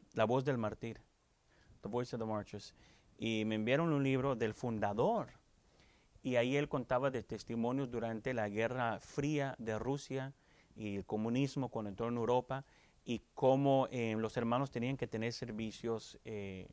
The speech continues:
eh, a escondidas. Y hubo una ocasión, dice, de un hermano, y es triste lo que lo voy a decir, es fuerte,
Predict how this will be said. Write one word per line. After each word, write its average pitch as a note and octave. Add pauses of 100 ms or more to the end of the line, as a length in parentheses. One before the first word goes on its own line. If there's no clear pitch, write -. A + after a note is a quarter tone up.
eh, -
a A2
escondidas. C#3+ (680)
Y C3
hubo C3+
una D3+
ocasión, C#3+
dice, C3+
de A#2
un B2
hermano, C3+
y B2
es C3
triste F#3+
lo D3+
que -
lo A2+
voy A2
a A2+
decir, A#2+
es A2+
fuerte, -